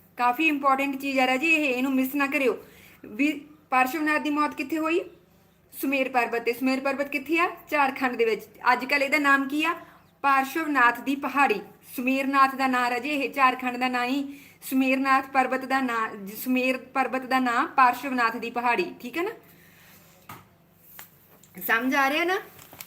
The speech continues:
ਚੌਵੀਵੇਂ ਤੀ-, ਫਿਰ ਰਾਜੇ ਸ਼ਵੇਤੰਬਰ ਸੰ-, ਸੰਪਰਦਾਇ ਦੇ ਅਨੁ-, ਅਨੁਯਾਈ ਸੀਗੇ। ਜਿਵੇਂ ਮੰਨ ਲਓ ਅੱਗੇ ਆਪਾਂ ਪੜ੍ਹਾਂਗੇ, ਜਿਹੜਾ ਜੈਨ ਧਰਮ ਸੀ ਉਹ ਦੋ ਸੰਪਰਦਾਵਾਂ ਦੇ ਵਿੱਚ ਵੰਡਿਆ ਸੀਗਾ, ਤਾਂ ਉਹਦੇ ਵਿੱਚੋਂ ਜਿਹੜੀ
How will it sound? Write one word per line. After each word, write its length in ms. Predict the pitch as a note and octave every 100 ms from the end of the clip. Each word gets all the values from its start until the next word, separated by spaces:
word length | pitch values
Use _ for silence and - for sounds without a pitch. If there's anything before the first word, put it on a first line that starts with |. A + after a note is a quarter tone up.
| - _ _ _ - - - - - _ -
ਚੌਵੀਵੇਂ 500 | D4+ C#4 D#4+ E4+ E4+
ਤੀ-, 220 | E4 D4
ਫਿਰ 300 | - D4+ D4+
ਰਾਜੇ 240 | D4+ D#4
ਸ਼ਵੇਤੰਬਰ 680 | E4+ D4+ C#4+ C#4+ C4+ C4+ D4+
ਸੰ-, 420 | D#4 C4+ C4 - C#4
ਸੰਪਰਦਾਇ 480 | C4+ C4+ C4 C#4
ਦੇ 160 | C4 C4+
ਅਨੁ-, 380 | C4+ C4 - A#3
ਅਨੁਯਾਈ 400 | B3+ B3+ B3 B3+
ਸੀਗੇ। 380 | C4 C#4 F4+ - - -
ਜਿਵੇਂ 160 | B3
ਮੰਨ 180 | C4 C4+
ਲਓ 260 | C#4 C#4+ C#4
ਅੱਗੇ 180 | A#3 B3+
ਆਪਾਂ 180 | C4 C4+
ਪੜ੍ਹਾਂਗੇ, 540 | C4 C4+ C#4+ C#4+ - - G#3+
ਜਿਹੜਾ 400 | A#3+ B3+ C4 B3+ - A3
ਜੈਨ 280 | G3+ A#3+ B3+
ਧਰਮ 260 | C#4 C#4+ C4
ਸੀ 100 | C4+
ਉਹ 80 | C4
ਦੋ 260 | B3 B3+
ਸੰਪਰਦਾਵਾਂ 520 | C4 C4 B3+ B3 B3
ਦੇ 80 | A#3+
ਵਿੱਚ 180 | A#3+ A#3+
ਵੰਡਿਆ 280 | B3 A#3 A#3+
ਸੀਗਾ, 280 | B3 C4 F4+ - - - -
ਤਾਂ 80 | B3
ਉਹਦੇ 140 | C#4
ਵਿੱਚੋਂ 220 | C#4 C4+
ਜਿਹੜੀ 320 | B3 C4 D4